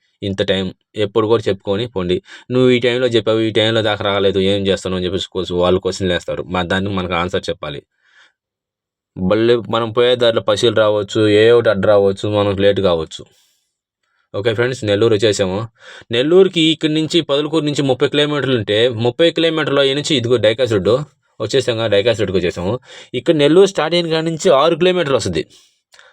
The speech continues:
ముప్పై, ఇరవై, ఇరవై నాలుగు కిలోమీటర్లు వచ్చేది ఒక అర్ధ గంట టైమ్ అయితే, ఈ ఆరు కిలోమీటర్లు ఒక అర్ధ గంట పడుతుంది ఫ్రెండ్స్. ఎందుకంటే టౌన్, సిటీ,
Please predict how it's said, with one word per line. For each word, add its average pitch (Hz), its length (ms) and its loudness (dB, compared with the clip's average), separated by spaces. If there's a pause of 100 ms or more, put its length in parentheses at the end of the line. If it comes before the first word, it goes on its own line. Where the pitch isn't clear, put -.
(200)
ముప్పై, 131 380 2
ఇరవై, 135 460 0
ఇరవై 131 300 0
నాలుగు 165 260 -2
కిలోమీటర్లు 165 480 2
వచ్చేది 143 220 0
ఒక 113 120 0
అర్ధ 107 160 -4
గంట 127 180 -2
టైమ్ 120 240 0
అయితే, 101 400 0
ఈ 139 320 0
ఆరు 127 280 2
కిలోమీటర్లు 185 440 0
ఒక 120 80 0
అర్ధ 107 140 0
గంట 110 160 2
పడుతుంది 101 200 0
ఫ్రెండ్స్. 82 320 -14
ఎందుకంటే 170 320 0
టౌన్, 151 320 -2
సిటీ, 120 380 -2